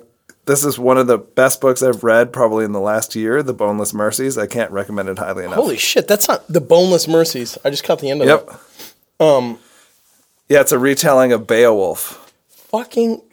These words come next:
Speaker 2: cool. Um, and I caught Scandinavian noir in there too, so that perks me up.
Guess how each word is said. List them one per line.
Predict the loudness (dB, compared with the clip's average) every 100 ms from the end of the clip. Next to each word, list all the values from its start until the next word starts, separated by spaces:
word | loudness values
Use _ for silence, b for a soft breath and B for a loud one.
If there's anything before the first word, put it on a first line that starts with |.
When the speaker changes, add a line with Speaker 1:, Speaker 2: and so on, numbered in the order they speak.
| -18
Speaker 2:
cool. | -12 -6 -2 0 -2 -6 _ -2
Um, | 4 4 2 0
and | 2 2 2
I | -2
caught | 0 0 -2
Scandinavian | -4 -2 -2 -2 -4 -6 -8
noir | -6 -4 -4 -8
in | -16
there | -16 -12
too, | -10 -8
so | -8 -8
that | -10 -16 _ _
perks | -8 -8 -8
me | -14
up. | -16